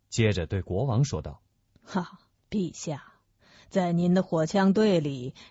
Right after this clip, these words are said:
Speaker 2: 长官和士兵之间非常的和睦融洽，这对为陛下效劳有力，对大家也带来了荣誉。”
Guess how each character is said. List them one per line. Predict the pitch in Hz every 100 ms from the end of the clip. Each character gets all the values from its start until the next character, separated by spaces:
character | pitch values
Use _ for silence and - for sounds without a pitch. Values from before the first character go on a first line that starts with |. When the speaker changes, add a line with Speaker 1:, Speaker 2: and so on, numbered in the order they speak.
| -
Speaker 2:
长 | 170 165 170 170
官 | 202 202
和 | 190 175
士 | - 220 170
兵 | 208 294
之 | 277 175
间 | 170 160 151 175
非 | - 277 349 349
常 | - 143 160
的 | 156
和 | - 139 143 170
睦 | 180 147
融 | 135 139 175
洽， | 220 - 165 - _ _ - - -
这 | 202
对 | 165 170
为 | 165 175
陛 | 160 208 160
下 | 214 151
效 | - 185
劳 | 156 151 202
有 | 165 143 143
力， | 240 277 143 _ - -
对 | - 156
大 | 175 151
家 | 180 170 175 156 -
也 | -
带 | - 147 143
来 | 135
了 | 160
荣 | 151 139 127 175 233
誉。” | 196